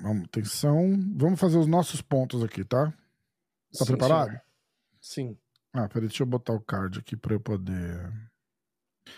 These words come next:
Speaker 1: ir acompanhando enquanto eu falo
Speaker 2: É, no fim
Speaker 1: com
Speaker 2: não vai
Speaker 1: você.
Speaker 2: ter de semana que vem, porque senão o podcast vai ter três horas.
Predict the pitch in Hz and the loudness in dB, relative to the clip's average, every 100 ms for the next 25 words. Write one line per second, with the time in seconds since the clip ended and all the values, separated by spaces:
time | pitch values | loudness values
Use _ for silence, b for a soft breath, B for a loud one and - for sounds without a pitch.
0 | B B B _ 123 104 - 127 117 135 | B B B _ 0 0 0 0 2 0
1 | 127 123 139 165 165 151 135 120 117 113 | 2 0 2 2 2 0 -2 0 0 0
2 | 117 113 110 107 - 240 156 139 160 190 | 0 2 2 0 0 2 2 2 2 2
3 | 202 185 180 160 170 165 175 175 214 226 | 2 2 0 0 0 0 0 -2 -2 -4
4 | 220 202 208 - 196 202 202 214 226 143 | -4 -2 -2 -4 -6 -4 -4 -4 -2 -2
5 | 120 | -4